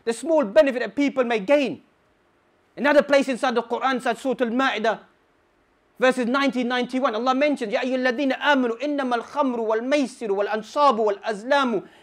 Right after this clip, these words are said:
رِجْسٌ مِّنْ عَمَلِ الشَّيْطَانِ فَاجْتَنِبُوهُ لَعَلَّكُمْ تُفْلِحُونَ. إِنَّمَا يُرِيدُ الشَّيْطَانُ أَنْ يُوقِعَ بَيْنَكُمُ الْعَدَاوَةَ وَالْبَغْضَاءَ فِي الْخَمْرِ وَالْمَيْسِرِ وَيَصُدَّكُمْ عَنْ ذِكْرِ اللَّهِ وَعَنِ الصَّلَاةِ فَهَلْ,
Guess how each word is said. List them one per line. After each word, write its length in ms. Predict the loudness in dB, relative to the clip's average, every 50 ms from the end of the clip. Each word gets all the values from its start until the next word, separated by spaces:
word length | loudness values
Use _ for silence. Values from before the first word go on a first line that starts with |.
| _ -4
رِجْسٌ 320 | 0 2 2 2 2 0 -2
مِّنْ 220 | -2 -2 -2 -2
عَمَلِ 280 | 0 0 0 2 0 0
الشَّيْطَانِ 640 | -2 -4 -4 -4 -6 -4 -2 -2 0 0 0 -2 -4 -10 -16 _ _ _ _ -2
فَاجْتَنِبُوهُ 800 | -2 -2 -2 -4 -4 -2 0 0 0 0 2 4 4 6 6 6
لَعَلَّكُمْ 520 | 4 4 4 4 2 2 2 0 -6 -8
تُفْلِحُونَ. 680 | -10 -12 -10 -4 -2 -2 0 2 2 2 0 0 -2 -8 _ _ _ _ _ _
إِنَّمَا 420 | -2 0 2 4 4 4 4 4 2
يُرِيدُ 320 | 2 2 2 0 0 0 -2
الشَّيْطَانُ 520 | -2 -2 -2 -2 -2 -2 -2 0 0 0
أَنْ 140 | 0 0 0
يُوقِعَ 440 | -2 -2 -4 -2 0 2 2 2 2 2
بَيْنَكُمُ 560 | 0 0 0 0 -2 -2 -4 -4 -4 -4 -2
الْعَدَاوَةَ 560 | -2 -2 0 2 2 4 4 4 2 2 0
وَالْبَغْضَاءَ 840 | -2 -2 -4 -4 -4 -2 -2 -2 -2 -2 -2 2 4 4 4 4 2
فِي 180 | -2 -4 -6 -6
الْخَمْرِ 480 | -8 -4 0 2 4 4 4 2 0 -2
وَالْمَيْسِرِ 640 | -2 -2 -2 0 2 4 4 2 2 -2 -4 -4 -4 -6 _ _ _ _ _ _ _ _ -4
وَيَصُدَّكُمْ 760 | 0 2 2 2 2 0 0 0 2 2 2 2 2 0 0
عَنْ 220 | 0 -2 -2 0 0
ذِكْرِ 240 | -2 0 0 -2 0
اللَّهِ 200 | 2 2 4 4
وَعَنِ 180 | 4 2 2
الصَّلَاةِ 460 | 0 -4 -4 -4 0 4 4 4 4 4
فَهَلْ, 340 | 0 2 4 4 4 4